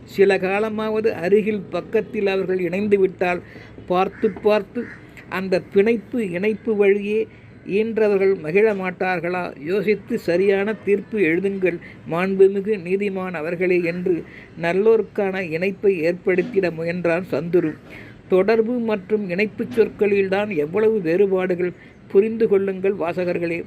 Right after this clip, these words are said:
உடன் இருப்பதே இணைப்பு, தூரத்தில் இருப்பவரோடு உரையாடுவது தொடர்பு. வெறும் ஒப்புக்கான தொடர்பை விட நிலைத்து கூடவே இருக்கும் இணைப்பே மிகச்சிறந்த பாசத்திற்கான வழிகாட்டல்கள்.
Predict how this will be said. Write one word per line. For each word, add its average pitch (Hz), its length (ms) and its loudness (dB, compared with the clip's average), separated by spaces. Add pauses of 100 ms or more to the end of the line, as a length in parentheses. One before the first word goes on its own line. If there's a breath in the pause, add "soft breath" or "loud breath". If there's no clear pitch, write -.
உடன் 202 300 -2
இருப்பதே 202 640 2
இணைப்பு, 185 440 0 (560 loud breath)
தூரத்தில் 220 540 4
இருப்பவரோடு 202 680 2
உரையாடுவது 190 720 0
தொடர்பு. 180 460 0 (400 loud breath)
வெறும் 196 360 4
ஒப்புக்கான 208 680 -2
தொடர்பை 196 440 2
விட 185 320 0 (280 loud breath)
நிலைத்து 202 540 0
கூடவே 214 500 4
இருக்கும் 196 460 2
இணைப்பே 190 500 -2
மிகச்சிறந்த 202 720 -2 (100)
பாசத்திற்கான 185 840 -2
வழிகாட்டல்கள். 170 760 0